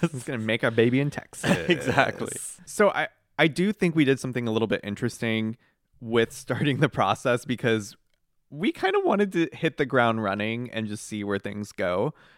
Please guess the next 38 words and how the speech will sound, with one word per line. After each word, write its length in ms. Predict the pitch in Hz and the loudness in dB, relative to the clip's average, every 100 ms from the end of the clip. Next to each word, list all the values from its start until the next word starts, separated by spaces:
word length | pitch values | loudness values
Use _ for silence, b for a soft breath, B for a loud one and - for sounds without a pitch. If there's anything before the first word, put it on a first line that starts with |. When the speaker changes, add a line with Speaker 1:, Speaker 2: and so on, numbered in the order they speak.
| b - | b -4
Speaker 1:
Um, 440 | 117 110 101 101 101 | 0 0 0 -2 0
but 200 | 127 127 | 0 0
we 120 | 127 | 0
were 160 | 135 | 0
also 440 | - 113 123 139 131 | 0 -2 -2 -4 -4
very 580 | 107 113 110 110 110 - - | -2 0 0 0 -2 -4 0
adamant 580 | 104 104 101 95 95 - | 2 2 -2 -4 -6 -4
about 720 | 110 104 104 98 92 92 117 104 | -4 -2 2 4 4 0 -6 -6
getting 560 | 110 104 101 101 101 98 104 | -2 -2 -2 -4 -8 -6 0
our 180 | 101 | 0
team 340 | 98 - 117 101 | -2 -8 -6 -6
of 100 | 95 | -8
people 280 | 107 107 104 | -12 -12 -8
together 500 | 101 92 92 95 95 b b _ _ | -4 -2 -2 -4 -6 b b _ _
very 260 | 120 127 110 | 2 4 4
quickly. 480 | - 113 82 64 120 b b b b | 0 -4 -6 -12 -14 b b b b
So 540 | - - 147 131 127 113 | -4 6 8 8 6 2
Speaker 2:
For 80 | 135 | -4
some 180 | - 170 | -4 -4
reason, 260 | 175 170 | -4 -4
we 100 | 127 | -6
felt 200 | 110 107 | -4 -2
like 160 | 104 110 | -2 -4
we 80 | 110 | -6
had 140 | 104 | -8
to 40 | 95 | -8
do, 300 | 95 92 90 | -6 -4 -2
like, 300 | 87 85 - _ | -2 -4 -10 _
everything 560 | 98 98 - 95 92 87 | -2 -2 -4 -6 -6 -6
at 100 | - | 2
the 80 | 127 | 4
Speaker 1:
All 120 | 107 | 4
at 20 | |
Speaker 2:
same 80 | 92 | 0
Speaker 1:
once. 140 | 87 | -4
Speaker 2:
time. 600 | - 58 50 50 50 - - _ _ _ | -6 -6 -6 -8 -14 -18 -20 _ _ _
Speaker 1:
And 80 | 98 | 2
Speaker 2:
Yeah. 340 | 143 131 50 | 4 4 -2